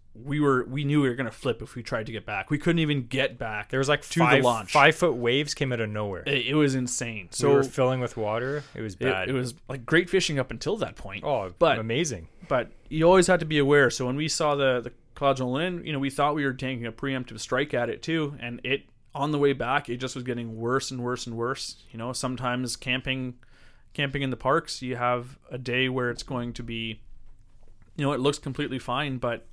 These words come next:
Speaker 1: all of a sudden, the day you have to leave, there's a windstorm, and I've had to canoe back in three-foot waves crashing over the bow, and you're trying to push through it. It's, it's not fun.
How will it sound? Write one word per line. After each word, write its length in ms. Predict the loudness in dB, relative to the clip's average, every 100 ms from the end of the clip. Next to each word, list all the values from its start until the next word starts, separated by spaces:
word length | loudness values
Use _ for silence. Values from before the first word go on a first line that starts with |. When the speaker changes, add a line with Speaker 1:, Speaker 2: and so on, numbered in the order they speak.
| -14
Speaker 1:
all 180 | -6 -4
of 60 | -4
a 20 |
sudden, 440 | -4 -4 -6 -10 -12 -20 _ _ -12
the 80 | -4
day 140 | -2
you 100 | 0
have 140 | 0 -2
to 80 | -4
leave, 480 | -2 -2 -4 -8 -20 -20 -16
there's 400 | -16 -8 -4 0
a 40 |
windstorm, 520 | 0 0 -2 -6 -10 -18 -18
and 100 | -12
I've 80 | -4
had 120 | -4
to 100 | -4 -14 -20 -8
canoe 240 | -2 0
back 340 | 0 0 0
in 120 | -4 -6
three-foot 640 | -4 -2 -2 0 0 -2 -18 -4
waves 460 | 0 2 2 -2
crashing 440 | -4 -4 -4 -4 -4
over 200 | -2 -2
the 100 | -2
bow, 400 | -2 0 2 2
and 120 | 0
you're 100 | -2
trying 200 | -4 -6
to 60 | -6
push 280 | -8 -6
through 180 | -4 -2
it. 80 | -4
It's, 260 | -6 -8 -6 -6
it's 180 | -6 -4
not 300 | -4 -6 -12
fun. 480 | 0 0 0 -4